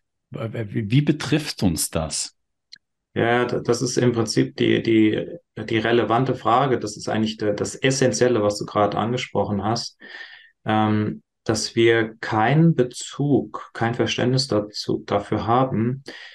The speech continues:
Speaker 2: was die eigentliche Ursache unseres Leidens ist, und zwar individuell in Paaren und auch vor allem in der Gesellschaft als Ganzes. Wir verstehen im Moment, oder die meisten verstehen nicht, dass alle Symptome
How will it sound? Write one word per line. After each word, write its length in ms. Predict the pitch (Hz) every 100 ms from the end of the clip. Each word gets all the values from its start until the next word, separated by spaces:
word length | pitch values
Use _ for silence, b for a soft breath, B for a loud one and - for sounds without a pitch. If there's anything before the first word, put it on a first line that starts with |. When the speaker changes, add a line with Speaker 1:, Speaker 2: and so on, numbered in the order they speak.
| B
Speaker 2:
was 220 | 104 107 -
die 160 | 131
eigentliche 520 | - 170 165 131 120
Ursache 420 | 110 135 135 113 110
unseres 380 | 107 - 104
Leidens 420 | 104 95 110 110 -
ist, 320 | 85 - -
und 120 | -
zwar 220 | - 98
individuell 920 | 104 - 110 104 - 104 117 117 110 110 _
in 260 | - 98 92
Paaren 540 | - 117 123 120 101
und 260 | 101 110 110
auch 200 | 107 104
vor 320 | - - -
allem 360 | 117 135 117 110
in 120 | 101
der 100 | 98
Gesellschaft 580 | 98 - 98 95 - -
als 220 | 104 -
Ganzes. 540 | 104 107 113 - 131 - B B B B B _ _ _
Wir 160 | 113 110
verstehen 920 | 110 - - 131 160 147 117 110 -
im 100 | 113
Moment, 460 | 104 98 101 110 110
oder 140 | 98
die 120 | 101
meisten 360 | 95 117 131 107
verstehen 640 | 101 - 117 131 135 85
nicht, 380 | 120 165 165 -
dass 240 | 110 -
alle 240 | 120 147 180
Symptome 920 | - 135 131 - 131 151 135 95 87